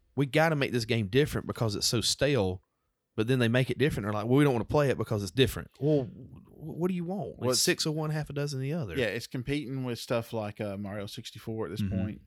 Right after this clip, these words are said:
Speaker 1: Right.
Speaker 2: Uh, Ocarina of Time.
Speaker 1: So, th-, so I mean, there's
Speaker 2: So
Speaker 1: just true three D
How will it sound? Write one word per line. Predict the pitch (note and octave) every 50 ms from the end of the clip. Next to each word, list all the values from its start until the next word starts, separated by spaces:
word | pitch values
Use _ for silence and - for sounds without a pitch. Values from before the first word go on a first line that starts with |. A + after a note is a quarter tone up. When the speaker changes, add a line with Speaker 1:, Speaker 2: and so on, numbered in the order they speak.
| - -
Speaker 1:
Right. | G2 G2 F#2 F2+ F#2 -
Speaker 2:
Uh, | G2+ G2+ G2 G2 - - D#2+ A2+
Ocarina | - - A2 A2+ G#2+
of | G2 F#2+
Time. | - - G#2+ A2 A2+ A#2 A2+ A2 - _ _ _ _ _ _ _
Speaker 1:
So, | - - G#2 F#2+
th-, | G#2+ - - G#2
so | - A2+ A2 G#2+ G2+ G2+ -
I | A#2
mean, | A#2 A2 G#2+
there's | G#2 G#2+ A2+ A#2 A2+ - - - _ _ _ _ _ _ _ _ -
Speaker 2:
So | F#2 G#2+ A#2+
Speaker 1:
just | G#2+ - G#2 -
true | - - - C#3+ C3 B2 A#2
three | - - C3 B2 A#2+ A#2
D | A2 A2+ A2+ A2+ G#2+ G#2 G2+ G2 F#2